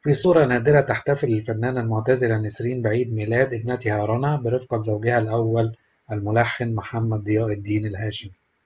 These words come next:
دي الصورة النادرة، نسرين وجوزها وبنتها رنا. الهاشمي احتفل بعيد ميلاد ابنته وهو على سرير المرض، حيث كان يعاني وقتها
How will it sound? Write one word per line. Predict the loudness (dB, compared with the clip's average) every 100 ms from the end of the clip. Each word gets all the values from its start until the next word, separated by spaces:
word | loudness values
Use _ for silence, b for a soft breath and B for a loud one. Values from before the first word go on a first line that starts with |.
| _ _ _ _ _ _ _ _ _ _ _ _
دي | -4 -4
الصورة | -2 -2 0 0
النادرة، | -4 -6 -4 -4 -4 -8 _ _ _ _ _
نسرين | -8 -6 -6 -6 -2 -2 -4 -10 _ _ _
وجوزها | -10 -4 -4 -2 -2 -2 -8 _ _ _ _ _ _ _ _ _ _ _ _ _
وبنتها | -10 -6 -6 -6 -6 -4
رنا. | -6 -10 _ _ _ _ _ _ _ _ _ _ -4
الهاشمي | 2 2 2 0
احتفل | 0 2 4 6
بعيد | 4 2 0
ميلاد | 0 0
ابنته | 0 -2 -2 -2 -2 0
وهو | 0 2 2
على | 4 2
سرير | 0 0 2 4 2
المرض، | 0 0 0 -2
حيث | -4 -4
كان | -2 -4 -2
يعاني | -2 0 0 -2
وقتها | -2 -4 -10 -4 -2 0